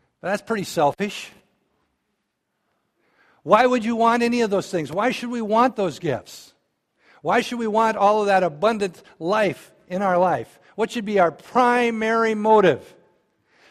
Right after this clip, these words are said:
To bring glory and honor to God.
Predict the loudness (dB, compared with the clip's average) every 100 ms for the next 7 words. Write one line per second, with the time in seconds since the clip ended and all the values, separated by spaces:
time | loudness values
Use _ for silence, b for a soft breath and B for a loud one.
0 | -12 -4 -2 -2 0 4 6 6 4 4
1 | 0 0 2 2 0 -4 -8 -4 2 2
2 | 0